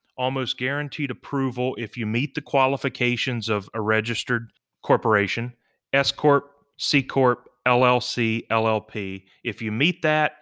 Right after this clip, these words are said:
and you can spend three thousand dollars in, I think, ninety days,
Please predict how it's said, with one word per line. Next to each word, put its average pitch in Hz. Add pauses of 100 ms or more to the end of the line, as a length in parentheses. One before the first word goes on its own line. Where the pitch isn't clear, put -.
(400)
and 110
you 110
can 104
spend 131
three 139
thousand 135
dollars 120
in, 107
I 101
think, 113
ninety 107
days, 98